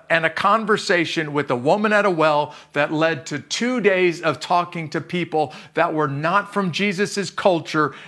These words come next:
and basically a different country. "After two days, he left there for Galilee." Look what's in parentheses. Jesus himself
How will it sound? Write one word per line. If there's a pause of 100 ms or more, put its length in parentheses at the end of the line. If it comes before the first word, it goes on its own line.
(100)
and
basically
a
different
country. (320)
"After
two
days,
he
left
there
for
Galilee." (120)
Look
what's
in (220)
parentheses. (1000)
Jesus
himself